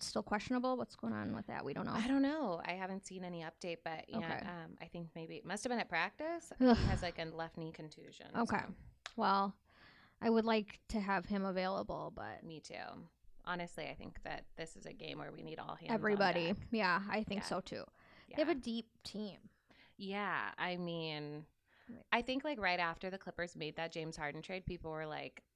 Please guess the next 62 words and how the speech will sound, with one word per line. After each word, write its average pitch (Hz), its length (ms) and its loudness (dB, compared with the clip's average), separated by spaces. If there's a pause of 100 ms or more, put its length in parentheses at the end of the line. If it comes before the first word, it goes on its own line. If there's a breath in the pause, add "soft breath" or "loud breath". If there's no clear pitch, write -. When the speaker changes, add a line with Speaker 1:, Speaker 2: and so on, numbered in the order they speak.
(160)
Speaker 2:
"Oh, 262 520 -4
what's - 440 -10 (140)
going 170 280 -4
on?" 165 200 2
'Cause 233 80 0
Speaker 1:
Yeah. 233 160 8
Speaker 2:
they, 190 100 8
like, 180 160 2
lost, 156 360 2
like, 165 180 -6
two, 156 540 -6
Speaker 1:
Yes. 214 300 2
Speaker 2:
two 262 180 -2
weeks, - 440 -4
like, 156 180 -2
of 160 180 -2 (260)
easy 190 320 -4
game. 170 260 -2
Like, 175 140 -2
it 196 60 0
was 190 120 0
just, 190 100 -6
like, 196 120 -4
a 170 60 2
weird 151 340 -4
time 151 280 0
of 160 100 -4
them, 156 140 -2
like, 151 140 -6
getting 151 220 -4
acclimated. 180 640 -4
And 180 120 -4
then, 160 240 -2 (760 soft breath)
honestly, 180 460 0
they've 147 160 -6
been 151 140 -4
on 139 120 -2
a 131 100 -6
tear. 139 520 -6 (400)
Like, 160 160 -8
the 175 80 -4
Clippers 196 420 -4
are, 233 140 0
like, 190 260 -2 (560)
high-key 156 460 -2
contenders 135 760 -8
now, 85 240 -4
I 92 120 -2
Speaker 1:
Yeah, 233 220 4
Speaker 2:
think. - 120 -4
Speaker 1:
I - 40 4
think 254 140 8
they 247 80 8
won 233 240 6
eight 202 200 4
of 220 100 4
their 214 140 4
last 190 320 2
ten 180 300 4
or 220 100 4
something. 247 540 2
Speaker 2:
Fuck. - 400 -12